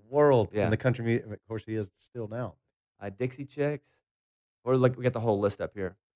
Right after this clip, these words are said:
Speaker 2: But yeah, I think the, the end is it's, it's kind of un-, just, y-, there's no tag you can put on what wins Entertainer
Speaker 1: Right.
Speaker 2: of the Year. And every year when they announce the nominees, some people are left out.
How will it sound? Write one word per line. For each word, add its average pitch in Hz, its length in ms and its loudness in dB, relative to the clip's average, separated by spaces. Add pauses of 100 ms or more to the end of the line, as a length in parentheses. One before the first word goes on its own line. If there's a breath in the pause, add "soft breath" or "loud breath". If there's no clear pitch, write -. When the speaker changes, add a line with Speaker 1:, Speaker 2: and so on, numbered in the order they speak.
(220)
Speaker 2:
But 175 120 4
yeah, 147 220 4
I 160 100 6
think 156 240 -8 (100)
the, 117 160 -18
the 123 160 2
end 120 140 4
is 117 140 8
it's, - 240 2 (120)
it's 123 180 -2
kind 120 180 -2
of 110 120 4
un-, 101 220 2 (120)
just, - 160 -14 (180)
y-, 101 300 -16
there's 113 180 6
no 110 220 4
tag 95 360 0
you 95 40 -6
can 98 140 -16
put 95 100 -8
on 90 140 0
what 85 100 2
wins 95 160 -2
Entertainer 98 240 -4
Speaker 1:
Right. 92 120 8
Speaker 2:
of 92 40 0
the 95 60 -6
Year. 95 180 0 (220)
And 123 100 2
every 135 200 4
year 127 120 4
when 123 80 2
they 117 80 0
announce 104 320 -2
the - 80 -18
nominees, 101 460 0
some 98 100 -8
people 95 220 -10
are 95 60 -2
left 90 180 0
out. 80 240 -6